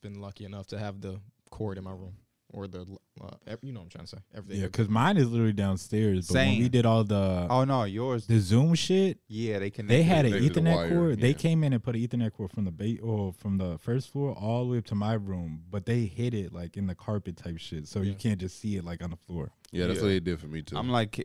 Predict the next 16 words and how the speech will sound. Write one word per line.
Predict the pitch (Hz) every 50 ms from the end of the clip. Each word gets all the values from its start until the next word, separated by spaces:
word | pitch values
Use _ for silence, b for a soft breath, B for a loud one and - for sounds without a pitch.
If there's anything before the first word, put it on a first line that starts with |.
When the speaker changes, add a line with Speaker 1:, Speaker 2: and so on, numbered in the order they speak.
| - 101
Speaker 3:
how | 110 101
K | - - 113 104
B | 104 110
said, | 104 - 95 92
I've | 92 90
always | - 87 95 95 95 98 92 87
was | 87 85 85
blessed | 82 90 90 87 87 - -
enough | 87 87 85 - -
to | - 92
just | 85 82 85 95
have | 90 80 80 87
it | 85 67 -
in | - 82 85
my | 87 90 85
basement | 87 92 95 104 - - 123 123 -